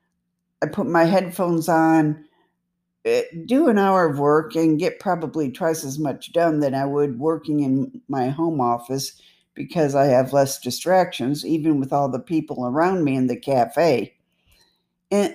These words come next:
and that has turned into a nice, simple act of self-care that works for me. You just need to find the things that work for you and, and do those and mix it up. Don't just do one thing and consider yourself all done on the self-care front.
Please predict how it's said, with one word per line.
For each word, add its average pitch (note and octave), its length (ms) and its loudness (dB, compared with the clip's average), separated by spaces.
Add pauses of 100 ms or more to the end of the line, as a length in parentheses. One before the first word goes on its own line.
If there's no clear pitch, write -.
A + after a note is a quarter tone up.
and G#3+ 160 2
that C#4 200 6
has B3+ 260 0
turned G#3+ 320 0
into G#3 320 0
a F3+ 60 2
nice, F#3 340 0 (160)
simple F#3+ 460 -4
act D3 320 -2
of D#3 100 -8
self-care C3+ 800 -2 (540)
that F3+ 260 4
works G#3+ 280 2
for G3+ 260 -6
me. D3+ 440 0 (500)
You G3+ 160 -4
just C4 320 -2
need A3 380 0
to E3 140 -2
find F#3 440 0
the F#3+ 100 -2
things D#3+ 500 0
that C3+ 180 0
work D3 320 -2
for C3 220 -10
you D#3+ 500 4 (300)
and, F4 260 4
and G#3 180 4
do C#4 280 2
those G#2 640 -2
and F#3+ 160 0
mix B3+ 320 0
it C#4+ 80 0
up. C#4+ 460 -4
Don't B3 240 2
just G#3+ 280 -4
do G3+ 140 -4
one G3 380 -2
thing F#3+ 400 0 (260)
and G3+ 160 0
consider G3 480 0
yourself F3 480 -2
all E3 220 2
done D3 280 2
on D3+ 180 2
the B2+ 60 0
self-care D3+ 640 0
front. G#2 300 -6